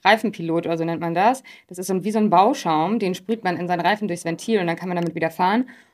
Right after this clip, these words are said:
Und dann bin ich zum tüv gefahren und ich dachte wirklich, also mein Smart hat zweitausendsieben mein Baujahr und ich glaube, es ist alles Schrott. Ich hatte echt Schiss, dass ich nicht durch den, äh, tüv komme, aber ich habe sie gerade gegoogelt, die G T Ü-Kfz-Prüfstelle in Berlin-Neukölln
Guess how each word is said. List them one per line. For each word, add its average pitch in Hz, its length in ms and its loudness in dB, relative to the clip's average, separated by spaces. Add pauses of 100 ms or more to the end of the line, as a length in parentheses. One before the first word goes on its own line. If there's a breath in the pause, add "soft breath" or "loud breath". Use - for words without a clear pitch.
Und - 180 -8
dann 311 280 6 (540 loud breath)
bin 226 140 4
ich 226 120 -2
zum 208 120 -8
tüv 277 180 -2
gefahren 240 340 2
und 202 60 -2
ich 196 120 -6
dachte 202 300 0
wirklich, 214 300 -4
also 170 120 -4
mein 170 160 -4
Smart 190 260 -2
hat 180 120 -4
zweitausendsieben 180 540 -4
mein 175 140 -2
Baujahr 196 320 2
und 175 60 0
ich 170 80 -6
glaube, 170 120 0
es 165 80 -12
ist - 180 -20
alles 196 260 -4
Schrott. 233 300 0 (280 soft breath)
Ich - 60 -8
hatte 196 120 -6
echt 196 180 -2
Schiss, 214 160 0
dass 202 100 -12
ich 175 100 -12
nicht 190 180 -6
durch 185 120 -8
den, 175 260 -6
äh, 180 100 -4
tüv 214 200 -6
komme, 233 280 -2
aber 226 300 4 (200 loud breath)
ich - 60 -20
habe - 80 -14
sie - 80 -4
gerade 190 220 2
gegoogelt, 208 360 0
die 185 100 -8 (120)
G 240 280 0
T 247 440 0
Ü-Kfz-Prüfstelle 214 1700 -2
in 208 320 0
Berlin-Neukölln 208 1300 2